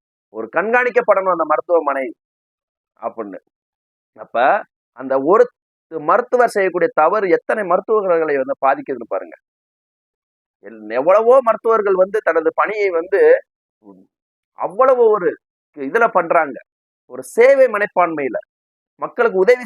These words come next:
செய்யணும் அப்படின்னு சொல்லி ப-, மருத்துவர்கள் பண்றாங்க. அப்படிப்பட்ட மருத்துவர்கள் இருக்கும்போது இப்படிப்பட்ட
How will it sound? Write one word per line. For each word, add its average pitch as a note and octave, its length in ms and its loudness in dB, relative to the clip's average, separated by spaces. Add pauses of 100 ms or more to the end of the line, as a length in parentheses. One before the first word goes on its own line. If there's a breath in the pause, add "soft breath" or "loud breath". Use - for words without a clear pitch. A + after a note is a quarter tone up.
செய்யணும் G3+ 260 0
அப்படின்னு E3 200 -4
சொல்லி E3+ 180 -4
ப-, D3 180 4
மருத்துவர்கள் D#3 520 0
பண்றாங்க. B2+ 320 -4
அப்படிப்பட்ட A#3+ 480 -8 (100)
மருத்துவர்கள் G3+ 420 0
இருக்கும்போது D#3 460 -4
இப்படிப்பட்ட - 360 -10